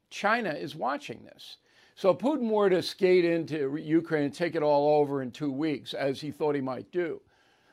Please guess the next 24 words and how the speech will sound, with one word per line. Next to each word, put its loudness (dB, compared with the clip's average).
believe 2
me, -4
the -2
Chinese 2
would -2
have 0
been -4
much -4
more -4
inclined -2
to -10
invade -4
Taiwan. -8
But -6
now 2
China's 2
saying, 0
"Uh-oh, -6
um, 2
not 8
only 8
will 2
the 2
Taiwanese 0